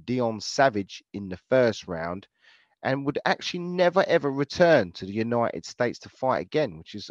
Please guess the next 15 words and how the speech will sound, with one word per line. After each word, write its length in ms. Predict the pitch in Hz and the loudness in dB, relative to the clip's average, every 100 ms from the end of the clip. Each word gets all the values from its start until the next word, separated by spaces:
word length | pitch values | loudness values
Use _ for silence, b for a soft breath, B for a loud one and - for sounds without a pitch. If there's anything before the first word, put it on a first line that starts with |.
| - | -4
I 60 | |
was 100 | 123 | -4
quite 200 | - 156 | 0 -2
surprised. 400 | - - 147 110 | -2 2 6 6
I 20 | |
thought 140 | 104 131 | 4 2
he 80 | 117 | 4
at 100 | 120 | 2
least 200 | 127 - | 0 -2
had 100 | 107 | -2
another 260 | 110 107 | -2 -2
one 400 | 98 104 113 92 | 0 4 4 2
before 380 | 92 98 117 110 | -6 -2 2 4
that. 240 | 82 85 - _ _ b b b b b | 2 -4 -10 _ _ b b b b b
Uh, 160 | 117 | 2